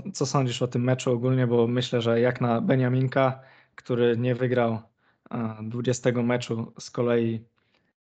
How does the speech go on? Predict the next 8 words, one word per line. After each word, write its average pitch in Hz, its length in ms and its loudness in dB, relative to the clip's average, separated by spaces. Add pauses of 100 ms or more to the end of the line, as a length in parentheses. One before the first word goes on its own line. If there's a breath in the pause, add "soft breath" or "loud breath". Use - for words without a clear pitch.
e, 117 180 -6
w 110 80 -4
Bundeslidze 120 720 0 (800 soft breath)
na 120 120 0
własnym 120 320 0
stadionie, 120 500 0
no 131 120 -2
to 147 140 0